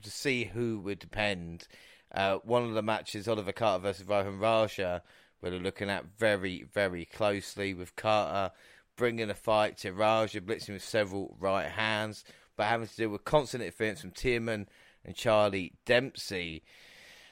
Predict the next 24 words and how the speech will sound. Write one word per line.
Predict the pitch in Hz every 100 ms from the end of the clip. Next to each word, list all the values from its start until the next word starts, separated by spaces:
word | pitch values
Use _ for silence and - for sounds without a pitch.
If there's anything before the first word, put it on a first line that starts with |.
| - -
And | 117 120 113
Di | 120 117
Familia | 110 120 120 113
should | - 113
have, | 101 98 -
uh, | 120 110 _ _ _ -
as | 123 120
we've | 127 117
seen | - 123
before, | 104 110 - 127 117
it | 101
looked | 113 120
like | 113 110 -
it |
was | 92 92
gonna | 110
be | 95 95 -
done, | 120 113 110 110 - _ _ _
but | 143 123 123 - _ _ -
we | 110 110 117 117 _ - 90 107
saw, | 98 - 117 110 107 104 76
um, | 104 107 101 - -
Carter | - 120 117 107 104
hitting | 113 101 107 110 104